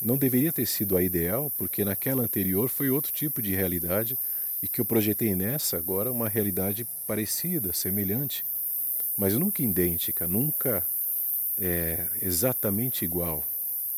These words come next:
Então, como a gente consegue ter a certeza que os nossos pensamentos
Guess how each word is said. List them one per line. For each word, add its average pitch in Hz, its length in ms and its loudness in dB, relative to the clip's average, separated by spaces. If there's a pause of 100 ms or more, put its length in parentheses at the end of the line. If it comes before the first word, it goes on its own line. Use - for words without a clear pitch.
(1300)
Então, - 200 0
como 185 160 0
a - 20 2
gente 170 220 0
consegue 110 500 0
ter 101 200 0
a 95 60 2
certeza 107 760 0
que - 120 -2
os 90 160 0
nossos 117 460 -2
pensamentos 92 920 -4